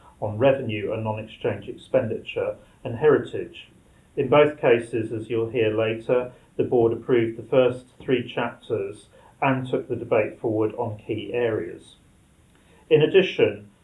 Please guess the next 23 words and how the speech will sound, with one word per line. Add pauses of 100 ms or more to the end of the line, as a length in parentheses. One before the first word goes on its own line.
(160)
We
made
good
progress
on
the
financial
instruments
and
leases
standards, (380)
uh,
which
will
enable
us, (260)
particularly (120)
in
the
case
of
financial
instruments,